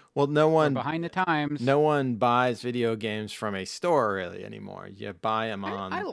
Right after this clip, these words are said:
Speaker 2: I like to.
Speaker 1: Of course you like to.
Speaker 2: I like, I like the tactile feel. I like the cellophane.
Speaker 1: Yeah, you don't
Speaker 2: I
Speaker 1: have
Speaker 2: like the
Speaker 1: a
Speaker 2: smell of the
Speaker 1: vinyl collection yet. That's weird.
Speaker 2: Uh, I don't like collecting things. Bothers me.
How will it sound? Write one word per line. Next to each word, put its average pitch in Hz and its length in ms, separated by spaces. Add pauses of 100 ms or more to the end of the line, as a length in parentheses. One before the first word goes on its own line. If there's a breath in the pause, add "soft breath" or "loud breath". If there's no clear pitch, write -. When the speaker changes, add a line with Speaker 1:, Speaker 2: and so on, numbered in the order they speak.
(120)
Speaker 2:
I 262 100
like 107 360
to. 120 220 (360)
Speaker 1:
Of 139 100
course 214 340
you 123 120
like 98 300
to. 85 240 (1080)
Speaker 2:
I 214 80
like, 262 180 (160)
I 220 60
like 240 240
the 220 80
tactile 196 680
feel. 160 400 (640)
I 160 60
like 175 180
the 165 80
cellophane. 123 640 (920 soft breath)
Speaker 1:
Yeah, 127 200
you 123 140
don't 131 160
Speaker 2:
I 131 120
Speaker 1:
have 131 100
Speaker 2:
like 117 80
the 113 260
Speaker 1:
a - 40
Speaker 2:
smell 170 220
of 160 120
the 151 60
Speaker 1:
vinyl 135 300
collection 98 440
yet. 87 320
That's 110 160
weird. 90 280 (1500 soft breath)
Speaker 2:
Uh, 190 160
I 175 400
don't 180 180
like 165 200
collecting 131 480
things. 104 400
Bothers 110 340
me. 107 200